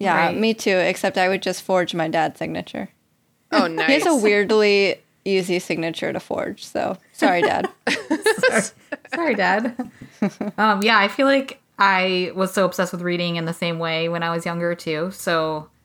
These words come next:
Speaker 2: like, my mom couldn't get me to go to bed instead of reading. So
Speaker 3: Yeah.
Speaker 2: there was no <laughs> reason to, for me to have to prove anything to her with a reading log.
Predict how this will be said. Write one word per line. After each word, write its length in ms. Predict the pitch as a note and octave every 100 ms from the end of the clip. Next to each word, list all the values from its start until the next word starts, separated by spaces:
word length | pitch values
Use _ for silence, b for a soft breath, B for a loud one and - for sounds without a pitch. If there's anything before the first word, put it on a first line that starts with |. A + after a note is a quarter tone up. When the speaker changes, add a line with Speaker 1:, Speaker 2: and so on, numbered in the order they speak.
| _ -
Speaker 2:
like, 180 | F3+
my 100 | G3 G3+
mom 240 | G#3 G3+
couldn't 240 | - F#3
get 120 | F#3 E3+
me 80 | E3
to 60 |
go 200 | D#3 E3
to 80 | D3+
bed 640 | C#3 D3 E3 D3 C#3 E3 -
instead 380 | E3 - D#3
of 100 | D3
reading. 600 | D3 D3+ D#3+ B2+ C#3 D#3+ E3
So 340 | - F3+ D#3
Speaker 3:
Yeah. 300 | D#3 D3+ D#3 E3+
Speaker 2:
there 140 | G3 F#3
was 160 | F#3
no 220 | F#3+ G#3
<laughs> 160 | A#3 A#3+
reason 320 | C#4 C4 G3+
to, 440 | F#3+ F#3 F3 E3+ E3+ b b -
for 160 | G3
me 140 | F#3 F3+
to 80 |
have 160 | F3+ F3
to 80 | F3
prove 280 | F#3+ E3+ E3
anything 380 | D#3 D#3+ E3 E3+
to 140 | E3+
her 140 | D#3+
with 160 | E3 F3
a 100 | E3
reading 240 | E3 C#3+ D#3
log. 300 | C3+ G#3+